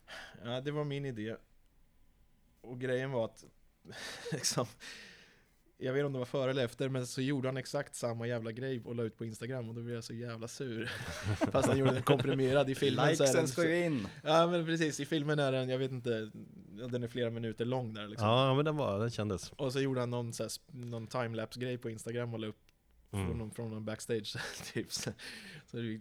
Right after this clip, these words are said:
Speaker 1: jävligt irriterande. Men ja, absolut. Eh, och den, den, där fick jag tänka till lite praktiskt där, för att han var ju tvungen att ha en spegel framför.
Speaker 3: Ja,
Speaker 1: Så vi fick bygga
Speaker 3: var det
Speaker 1: en,
Speaker 3: att
Speaker 1: en så här
Speaker 3: följdfråga hur man,
Speaker 1: Ja.
Speaker 3: hur man gör en
Speaker 1: Nej,
Speaker 3: sån
Speaker 1: men
Speaker 3: grej?
Speaker 1: precis, vi, jag, jag fick bygga en spegel, vi fick beställa någon film och sen så någon så plexiskiva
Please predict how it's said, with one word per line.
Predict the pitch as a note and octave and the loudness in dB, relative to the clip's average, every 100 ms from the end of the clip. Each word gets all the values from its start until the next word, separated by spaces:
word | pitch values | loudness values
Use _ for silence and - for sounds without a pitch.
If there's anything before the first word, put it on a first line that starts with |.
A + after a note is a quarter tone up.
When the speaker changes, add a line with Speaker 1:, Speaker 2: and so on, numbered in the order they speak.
| B2+ | -6
Speaker 1:
jävligt | A2 G#2 | -6 -4
irriterande. | G#2+ G#2+ G#2 A2 | -6 -4 -4 -2
Men | B2+ | 0
ja, | C#3 C#3+ | 4 2
absolut. | C#3 C#3 A2+ - B2+ | 2 -2 -2 -4 -2
Eh, | A#2+ B2 | 2 2
och | F#2+ C3 | 2 2
den, | C#3+ C#3+ C3 | 2 2 2
den, | C#3 C#3+ C3 A#2+ | 2 0 -8 0
där | C#3 | 0
fick | D3+ D#3 | 0 -2
jag | D3+ | -2
tänka | D3 C3+ | -2 -2
till | D#3+ | -2
lite | D3 A#2 | -2 -4
praktiskt | C#3 A2 - C#3+ | -6 -4 -4 -6
där, | A#2 A2 | -6 -6
för | A2 | -6
att | B2 | -6
han | B2 | -8
var | |
ju | C3 | -6
tvungen | C#3 A#2 | -6 -6
att | |
ha | A2 | -6
en | |
spegel | - A#2 A#2 A#2+ | -6 -6 -4 -8
framför. | - A2+ - A#2 G#2+ _ | -8 -10 -8 -8 -8 _
Speaker 3:
Ja, | C3 D3 E3+ | 4 6 6
Speaker 1:
Så | E3+ | 2
vi | B2 | -6
fick | A#2 - | -6 -2
bygga | C3 | 0
Speaker 3:
var | A#2+ C#3 | 4 8
det | D3 | 8
Speaker 1:
en, | B2 | 8
Speaker 3:
att | A#2+ | 6
Speaker 1:
en | |
så | A2 | 2
här | A2 | 6
Speaker 3:
följdfråga | A#2 G2+ B2+ G#2+ | 4 6 2 4
hur | G#2 | 4
man, | F#2+ F#2+ | 2 4
Speaker 1:
Ja. | B2+ A2 | 4 2
Speaker 3:
hur | G#2 | -2
man | G2+ G2 | -2 0
gör | A#2 | 2
en | |
Speaker 1:
Nej, | C#3 | 4
Speaker 3:
sån | |
Speaker 1:
men | C#3+ | 2
Speaker 3:
grej? | F#2+ C#3 | 2 -2
Speaker 1:
precis, | C#3 | -2
vi, | C3+ C#3+ | -4 -2
jag, | C3+ | 0
jag | C3+ | -2
fick | D3+ C3+ | -4 -4
bygga | C#3+ C3 | -2 0
en | D3 | -2
spegel, | - B2 A#2 A#2+ | -2 -4 -2 -4
vi | B2+ | -4
fick | B2 B2+ | -8 -10
beställa | B2 B2+ A#2 | -6 -4 -4
någon | A#2 | -4
film | A2+ C#3+ C3+ B2 A#2+ | -6 -4 -4 -4 -4
och | |
sen | A2+ A#2 | -4 -4
så | A#2 | -4
någon | A2+ A2 | -4 -6
så | - | -8
plexiskiva | A2+ A2 - A2 A2 G#2+ A2+ | -10 -10 -10 -8 -6 -4 -4